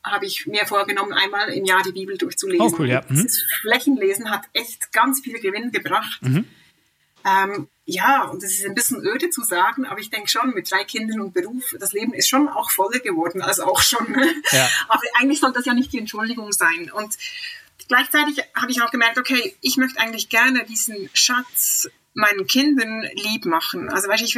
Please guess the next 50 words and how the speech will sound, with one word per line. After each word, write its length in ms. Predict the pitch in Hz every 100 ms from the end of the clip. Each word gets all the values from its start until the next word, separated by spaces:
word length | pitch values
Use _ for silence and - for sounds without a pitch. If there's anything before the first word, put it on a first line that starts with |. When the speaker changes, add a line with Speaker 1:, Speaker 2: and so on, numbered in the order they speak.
| -
Speaker 1:
äh, 180 | 208 196
lebe 340 | 175 214 208
die 100 | 190
Bibel 240 | 214 233
ja 140 | 196 190
wirklich 260 | - -
als 200 | 208 190
Gottes 340 | - 196 202 -
Wort, 160 | 214
das 80 | -
so 340 | - - 285 -
in 160 | 233
mein 220 | 226 226
Leben 260 | 220 247 247 190
reinspricht, 880 | 208 302 - - 247 - - - -
manchmal 420 | 220 240 240 185 -
direkt, 520 | 196 262 - - 226
manchmal 500 | 220 247 247 247 - -
lese 320 | 196 247 262
ich 140 | 254
auch 200 | 226 226
einfach 440 | - 214 214 - -
und 180 | - 175 - - _
es 140 | - 185
ist 140 | 165
jetzt 140 | 175 -
nicht 140 | 214
so, 80 | 214
dass 140 | 196
ich 100 | 190
sagen 200 | 196 196
kann, 200 | 190 190
oh 220 | 208 208 185
wow, 260 | 190 196
das 200 | 190 -
ist 120 | 175
jetzt 200 | - -
grad 240 | - 208 -
voll 340 | - 208 220
für 160 | 214 208
mich, 300 | 247 294 -
sondern 260 | 190 196
ich 140 | 196 -
nehm's 180 | 247 -
dann 140 | 208
einfach 300 | 208 214 -
auf 300 | 226 277 -
und 160 | 214 208
nehm's 240 | 226 226
mit. 160 | 240 269